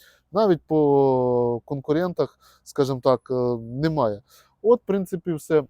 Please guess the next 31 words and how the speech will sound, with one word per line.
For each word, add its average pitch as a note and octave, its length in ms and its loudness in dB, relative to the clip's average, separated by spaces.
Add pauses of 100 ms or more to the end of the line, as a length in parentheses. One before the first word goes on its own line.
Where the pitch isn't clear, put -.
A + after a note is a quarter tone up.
(120)
що - 180 -8
ми D3+ 100 -8
хотіли C#3 580 -4
на B2 160 -10
цьому C3 240 -6
розказати. B2 460 -4
Друзі, D#3 320 -2 (380)
якщо C#3 280 -2
ви G#3+ 180 0
вважаєте, F3+ 640 2 (380)
що - 200 -6
ми F#3 180 0
якусь E3+ 540 -2
із D3+ 180 -8
цих E3 180 -4
бензопил D3 580 0 (560)
не D3+ 160 -2
поставили D#3+ 580 2
в B2+ 40 -4
правильному D3 480 4
порядку, D3 480 0
або C#3+ 220 -2
сюди E3 300 -4
можна D3 320 -4
поставити C3+ 580 0 (240)
ще - 220 -2
якусь G#3+ 260 0
бензопилку, C#3+ 640 -2
яку C#3+ 200 -2
ми C#3 120 -4
пропустили, B2+ 580 -4